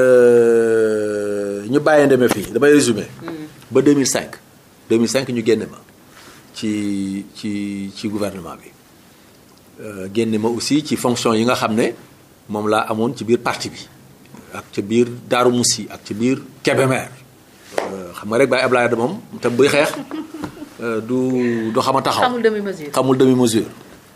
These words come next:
Speaker 1: Alors, deux mille sept jot, euh, lu ko jiitu, man ak ñi ma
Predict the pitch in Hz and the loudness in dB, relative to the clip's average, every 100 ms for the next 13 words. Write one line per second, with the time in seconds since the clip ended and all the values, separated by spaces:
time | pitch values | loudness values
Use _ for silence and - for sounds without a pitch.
0 | _ - - - _ _ - - - - | _ -20 -20 -20 _ _ -20 -20 -20 -20
1 | - 135 135 113 202 185 165 147 151 220 | -4 2 2 6 6 6 2 0 0 0
2 | - - _ _ - - - - - - | -4 -20 _ _ -20 -20 -20 -20 -20 -20
3 | - - 120 113 107 101 98 98 98 95 | -20 -12 -6 -4 -4 -4 -8 -8 -10 -12
4 | 92 95 - _ - 127 143 123 131 392 | -14 -16 -18 _ -2 2 4 4 4 2
5 | - - - - - - _ _ _ - | 0 -8 -20 -20 -20 -20 _ _ _ -20
6 | - _ - 110 117 120 120 110 | -20 _ -8 -2 0 0 0 -2